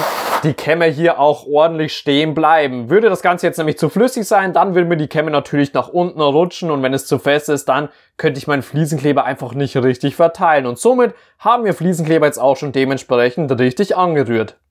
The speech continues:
Wenn du dir für zu Hause einen Fliesenkleber, eine Zahnkelle, Eimer oder natürlich auch so einen Quirl zulegen möchtest, dann am besten einfach mal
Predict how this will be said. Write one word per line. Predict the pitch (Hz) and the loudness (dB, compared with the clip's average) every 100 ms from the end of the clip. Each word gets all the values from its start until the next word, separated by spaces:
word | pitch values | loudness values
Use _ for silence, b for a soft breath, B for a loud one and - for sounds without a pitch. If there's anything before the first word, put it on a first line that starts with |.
| _ _ _ _ _ _ _ _ _ _ | _ _ _ _ _ _ _ _ _ _
Wenn | 131 175 | -4 0
du | 262 | 2
dir | 233 | 2
für | 202 | 2
zu | - 143 | -2 2
Hause | 160 185 175 | 4 4 4
einen | 160 | 2
Fliesenkleber, | - 185 214 220 165 190 190 190 180 | -2 -2 2 2 4 6 6 6 6
eine | 147 143 | 2 0
Zahnkelle, | - 147 147 170 165 170 160 156 151 | 0 2 4 2 0 2 6 6 4
Eimer | 135 156 160 160 | 2 2 4 4
oder | 170 175 | 4 4
natürlich | 156 165 151 | 2 0 0
auch | 139 | 0
so | 139 170 | 2 2
einen | 160 | 2
Quirl | 156 - 165 156 | 0 2 4 4
zulegen | 233 247 226 208 | 0 2 4 4
möchtest, | 196 208 190 | 2 2 2
dann | 208 | 2
am | 208 | 2
besten | 165 175 185 | 4 2 4
einfach | 170 165 | 0 2
mal | 160 160 | 2 2